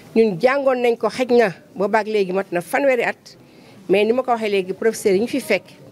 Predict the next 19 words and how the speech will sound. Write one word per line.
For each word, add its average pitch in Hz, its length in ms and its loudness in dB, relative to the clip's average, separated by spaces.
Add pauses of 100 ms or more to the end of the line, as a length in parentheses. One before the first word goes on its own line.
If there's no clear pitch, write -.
nga - 80 -4
xamante 196 420 -2
ne 180 220 0
ñoom 190 220 0
itam 175 240 -2
ñu 175 140 2
ngi 190 80 0
leen 180 160 2
di 180 100 -6
delloo 240 300 -2
seen 233 180 -6
wàccuwaay, 190 440 -4 (1080)
dañu 226 300 2
doon, 220 300 2
euh, 196 420 2
jàng, 233 260 0 (880)
ñu 233 100 4
ñuy 285 160 4
binduloo 254 520 2